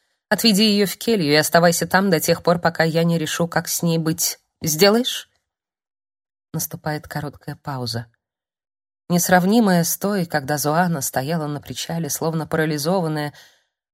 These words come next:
а где-то за ее спиной пряталась Аббатиса. Но теперь, как и тогда, слишком темно, и нельзя с уверенностью утверждать, кто и что видел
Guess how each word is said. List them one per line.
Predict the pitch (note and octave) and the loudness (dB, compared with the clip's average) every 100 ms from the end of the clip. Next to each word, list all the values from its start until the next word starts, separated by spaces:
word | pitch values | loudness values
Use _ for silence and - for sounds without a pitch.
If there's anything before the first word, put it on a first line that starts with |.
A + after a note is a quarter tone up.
| E3 | 2
а | |
где-то | E3 G3 G3 | 4 4 2
за | F3 F3+ | 2 4
ее | F3+ F3+ | 6 4
спиной | - F3+ F#3+ G#3 F3+ | 2 2 4 4 2
пряталась | E3 F3+ F3 F3 E3+ E3+ - - | 0 2 2 2 0 -2 -4 -4
Аббатиса. | F3 E3 E3 - C#3+ - A2+ G#2+ G2 _ _ _ _ _ _ | -2 -2 -4 -6 -4 -4 -4 -4 -6 _ _ _ _ _ _
Но | E3+ | -2
теперь, | E3+ - C#3+ F3+ G3+ - _ _ _ _ _ _ | 0 -4 -6 -6 -6 -12 _ _ _ _ _ _
как | - G3+ A3 | 0 2 2
и | |
тогда, | F#3 F#3 F3 G3 | 2 2 4 0
слишком | G#3+ F3+ F#3+ F3+ F#3 F3+ | -2 -2 -2 -2 -2 -2
темно, | - E3+ F3 G3 | 0 0 0 0
и | F#3 F3+ F3 | -2 0 2
нельзя | F3 E3+ G3+ G3+ | 2 0 0 -2
с | - | -2
уверенностью | E3 F#3+ G3+ F3 D#3 - D#3 | -2 -2 -2 -4 -4 -6 -8
утверждать, | D#3+ D#3 C#3 D3+ G3 F3 | -4 -4 -4 -2 -2 -4
кто | - - F#3+ | -6 -6 -4
и | |
что | F3 - F3 | -4 -6 -6
видел | F3 F3+ F3 C3+ C3+ | -4 -4 -4 -4 -8